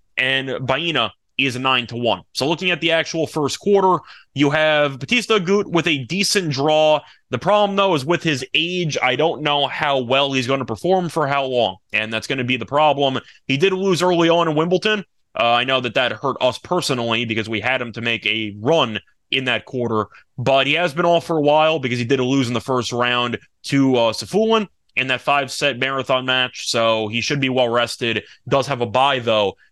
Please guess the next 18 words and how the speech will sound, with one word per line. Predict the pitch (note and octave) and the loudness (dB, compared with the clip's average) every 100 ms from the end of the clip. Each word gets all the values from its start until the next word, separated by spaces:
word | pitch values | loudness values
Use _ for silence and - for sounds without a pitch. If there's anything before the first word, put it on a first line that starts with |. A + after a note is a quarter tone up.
| _ | _
But | C3+ | -2
you | D#3+ | 2
do | B3 | 2
have | B3 | 4
to | G#3 | 2
wonder | A3+ A3 F#3+ E3 | 2 2 2 2
if | D3+ - | 0 -2
the | D3+ D3 | -6 -4
changing | - F3+ D#3+ D#3 | -2 -2 -2 -4
of | - | -2
surfaces | F3+ C#3+ C#3+ C3 | -2 -2 -4 -2
might | C#3+ B2 | -2 -2
be | A2+ | -4
a | |
problem | - F3+ E3 C3+ A#2 | 0 2 2 0 -4
for | A#2+ | -6
Bautista | G2+ B2+ G#2 A2+ | -2 -4 -2 -2
Agut, | G#2+ A#2 C3+ | 0 0 -2